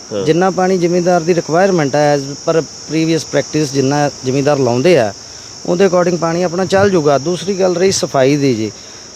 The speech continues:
Speaker 2: ਸਫਾਈ ਦੀ ਪਹਿਲਾਂ ਜਿਹੜੀ ਕਾਰਵਾਈ ਹੈਗੀ ਆ, ਕੀਤੀ ਗਈ ਸੀ, ਉਹਦੇ ਵਿੱਚ ਬਾਅਦ ਵਿੱਚ ਉੱਪਰੋਂ ਹੁਕਮ ਆਉਂਦਾ ਵੀ ਇਹ ਨ-, ਮਨਰੇਗਾ ਦੇ through ਕਰਵਾਈ ਜਾਵੇ। ਤੇ ਜਿੰਨਾ ਟਾਈਮ ਪੀਰੀਅਡ ਸੀ, ਉਹਦੇ ਵਿੱਚ ਮਨਰੇਗਾ ਦੇ through ਕਰਵਾਈ ਗਈ ਆ, ਨੀਚੇ ਨਹਿਰ ਸਾਫ਼ ਪਈ ਆ।
Speaker 1: ਹੂੰ।
Speaker 2: ਟਾਈਮ ਦੀ ਸ਼ਾਰਟੇਜ ਕਰਕੇ ਇਹ ਸਾਰਾ ਕੁਝ ਹੋਇਆ ਜੀ।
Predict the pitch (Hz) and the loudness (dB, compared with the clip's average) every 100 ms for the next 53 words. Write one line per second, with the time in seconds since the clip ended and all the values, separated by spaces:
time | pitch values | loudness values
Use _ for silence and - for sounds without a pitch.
0 | - 147 143 156 190 190 196 185 185 185 | -8 -4 0 2 2 2 -2 0 0 0
1 | 175 185 190 175 151 151 165 170 139 123 | 2 2 2 0 0 0 2 2 0 0
2 | 131 135 165 175 - 143 - 151 139 139 | 0 0 0 -6 -6 -6 -4 -2 -2 -2
3 | 123 151 170 165 170 170 147 143 139 156 | -2 -4 -4 -4 0 0 -2 -4 0 0
4 | 151 135 139 - - 156 143 120 135 131 | 0 -2 -8 -10 -4 0 0 0 0 0
5 | 120 131 165 160 151 147 139 143 135 143 | 0 0 2 2 2 0 -2 -2 0 0
6 | 131 147 135 123 120 110 95 76 78 65 | 2 0 0 -2 -2 -2 -2 -4 -6 -8
7 | 67 - - - - - - - 185 139 | -12 -16 -18 -16 -16 -16 -16 -2 -2 0
8 | 131 190 185 214 180 175 175 175 180 175 | 0 2 2 2 2 2 2 0 0 0
9 | 151 208 190 185 185 170 165 143 147 165 | -2 -2 0 0 0 0 -2 0 2 4
10 | 175 175 175 160 156 175 180 175 170 147 | 2 0 -4 -4 -2 -2 -2 0 -2 -4
11 | - 165 165 151 156 151 - 160 170 117 | -4 -2 -2 -2 -2 -2 0 -2 0 0
12 | - - 113 95 - - - - - 156 | -4 -6 -4 -4 -8 -16 -18 -18 -4 0
13 | 165 196 208 180 165 165 170 170 151 160 | 2 4 2 2 2 0 -4 -4 -4 -4
14 | 156 135 123 117 120 113 101 90 87 | -4 -2 -4 -4 -6 -4 -4 -4 -6